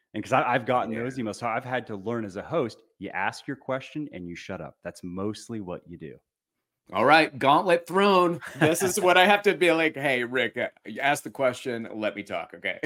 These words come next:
Speaker 2: <laughs> All right, Mike, well, this will be your opportunity to talk 'cause I guess you, you, when you were asking the questions and you unleash and let people go, um, I'm gonna do that with you right now. I'm gonna, uh, I'm gonna let you unleash because I want you to tell our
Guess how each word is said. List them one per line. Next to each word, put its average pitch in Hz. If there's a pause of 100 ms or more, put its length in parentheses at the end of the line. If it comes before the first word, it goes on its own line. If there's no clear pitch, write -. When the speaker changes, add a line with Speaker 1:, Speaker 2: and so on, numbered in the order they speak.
(160)
Speaker 2:
<laughs> 254
All 180
right, 202
Mike, 185
well, 196
this 247
will 359
be 254
your 208
opportunity 185
to 120
talk 170
'cause 135
I 127
guess 147
you, 123
you, 104 (340)
when 143
you 190
were 165
asking 151
the 123
questions 127
and 120
you 131
unleash 135
and 101
let 113
people 98
go, 101 (420)
um, 95 (420)
I'm 180
gonna 208
do 196
that 185
with 156
you 151
right 139
now. 135
I'm 107
gonna, 120 (120)
uh, 113
I'm 117
gonna 127
let 151
you 147
unleash 127
because -
I 135
want 156
you 202
to 160
tell 117 (360)
our 117